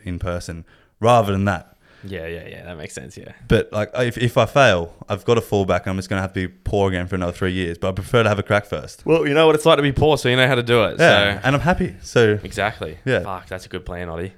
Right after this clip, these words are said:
Speaker 1: Yeah.
Speaker 2: I like that. But, yeah, everyone, don't get stuck.
Speaker 1: Yeah.
Speaker 2: If you're twenty, you're young.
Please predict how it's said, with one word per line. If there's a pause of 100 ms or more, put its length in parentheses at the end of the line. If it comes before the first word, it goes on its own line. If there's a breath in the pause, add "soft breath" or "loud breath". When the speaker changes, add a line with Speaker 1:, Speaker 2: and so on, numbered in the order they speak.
Speaker 1:
Yeah.
Speaker 2:
I
like
that.
But,
yeah,
everyone, (920 loud breath)
don't
get
stuck. (640)
Speaker 1:
Yeah. (160)
Speaker 2:
If
you're
twenty,
you're
young.